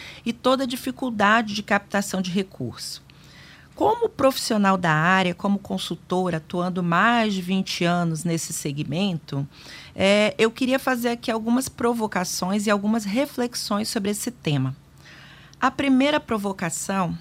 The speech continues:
é que o terceiro setor, ou seja, as ongs, as O S Cs, elas precisam entender a forma de raciocínio de um potencial financiador privado de projetos sociais.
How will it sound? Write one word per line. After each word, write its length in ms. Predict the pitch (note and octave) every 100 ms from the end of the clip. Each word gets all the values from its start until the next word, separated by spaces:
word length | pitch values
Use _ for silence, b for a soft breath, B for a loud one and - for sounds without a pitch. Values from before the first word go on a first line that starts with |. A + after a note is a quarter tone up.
| -
é 100 | F#3+
que 140 | F#3+ A#3+
o 40 |
terceiro 440 | - C4 - G3
setor, 720 | F3+ - D#3 - F3 E3+ D3+ -
ou 200 | F#3 F#3
seja, 400 | - D3 C#3+ F3+
as 160 | D#3+
ongs, 520 | E3 F3+ F#3 D#3+ D3+ D#3+
as 140 | D3+
O 80 | D#3
S 300 | D3 - -
Cs, 480 | - D#3+ D#3 D3+ B B B B B
elas 300 | F#3 G3 G3+
precisam 680 | A3+ G#3+ - G#3 G#3 G#3+ G#3+ -
entender 680 | B3+ E4+ - B3+ A3 G3+ A3
a 80 | G#3+
forma 580 | - - A3+ B3+ C4+ A3+
de 120 | A3+
raciocínio 1200 | G3 B3 D#4 - - C4+ - - A3 A3+ A#3+ C4+ - B B B
de 160 | F#3+ A#3
um 120 | C4
potencial 840 | C4+ C#4 C#4 B3+ C4 - A#3 G#3 A3+
financiador 720 | - A#3 A#3 - G#3+ G3 G3+
privado 600 | - A3+ G#3 F3+ F3 F#3+
de 100 | G3
projetos 600 | - G#3 G3 F#3 F3+ -
sociais. 800 | - G3 - G#3+ D3+ C#3 -